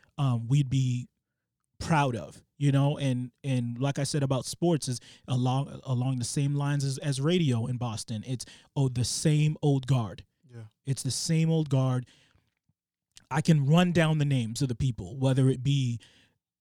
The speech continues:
Speaker 1: you know, on-, once again, I'm not gonna run down the name of the
Speaker 2: Yeah.
Speaker 1: people. Um, but
Speaker 2: Not ready for
Speaker 1: you,
Speaker 2: that
Speaker 1: if you're
Speaker 2: smoke
Speaker 1: from
Speaker 2: yet.
Speaker 1: Boston
Speaker 2: They're not ready for that smoke yet.
Speaker 1: Yeah, yeah,
Speaker 2: <laughs>
Speaker 1: yeah, they know who they are, and I'm, I'm really tired of it. Um, and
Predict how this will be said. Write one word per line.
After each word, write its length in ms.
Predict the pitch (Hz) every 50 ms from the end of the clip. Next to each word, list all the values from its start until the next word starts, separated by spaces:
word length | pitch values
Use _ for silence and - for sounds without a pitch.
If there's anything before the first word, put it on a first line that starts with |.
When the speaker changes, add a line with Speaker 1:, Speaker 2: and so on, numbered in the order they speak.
| _ _ -
Speaker 1:
you 120 | 151 151
know, 80 | 151 147 - 151 - -
on-, 140 | 147 147 - -
once 180 | 151 147 135 -
again, 120 | 127 -
I'm 140 | 127 143 143
not 220 | 143 143 - 156
gonna 140 | 143 139 135
run 160 | 123 123 120
down 160 | 113 113 113
the 80 | 110 110
name 140 | 110 110 107
of 60 | 107
the 60 | 117
Speaker 2:
Yeah. 60 | -
Speaker 1:
people. 380 | - 143 123 - - - - - _ _ _ _ -
Um, 420 | 147 139 135 131 127 120 113 110 - _ _ _
but 200 | 131 156 147 139
Speaker 2:
Not 100 | 135 135
ready 140 | 120 123 127
for 60 | 139
Speaker 1:
you, 200 | 156 185 190 190
Speaker 2:
that 60 | -
Speaker 1:
if 160 | 160 143 - 170
you're 100 | 185 165
Speaker 2:
smoke 60 | -
Speaker 1:
from 100 | 185 175 170
Speaker 2:
yet. 80 | 170 175
Speaker 1:
Boston 400 | 190 190 - - 196 180 175 165 - - - -
Speaker 2:
They're 160 | - 135 135 123
not 180 | 117 113 110
ready 140 | 110 110 104
for 100 | - 113
that 160 | 107 104 -
smoke 220 | - - 107 104 104
yet. 100 | _ 107 - 147 156 165 151
Speaker 1:
Yeah, 60 | - - - - 175 143 - - 202
yeah, 160 | 156 170 175 165
Speaker 2:
<laughs> 60 | 143 127
Speaker 1:
yeah, 60 | 113 - - 131
they 240 | 147 165 175 190
know 320 | 170 170 165 175 175 175 156
who 160 | 139 170 156
they 220 | 143 147 143 139
are, 260 | 139 127 113 95 87 - - -
and 320 | 151 147 143 139 131 131 -
I'm, 220 | 151 156 160 156 151
I'm 220 | - 147 151 151 143
really 260 | 160 180 190 185 170
tired 460 | - - - 160 156 160 165 165 160
of 140 | 160 165 147
it. 160 | 160 165 165 - -
Um, 400 | 143 135 131 123 120 117 113 - _ _ _ _ _ _ -
and 400 | 151 147 135 127 127 127 117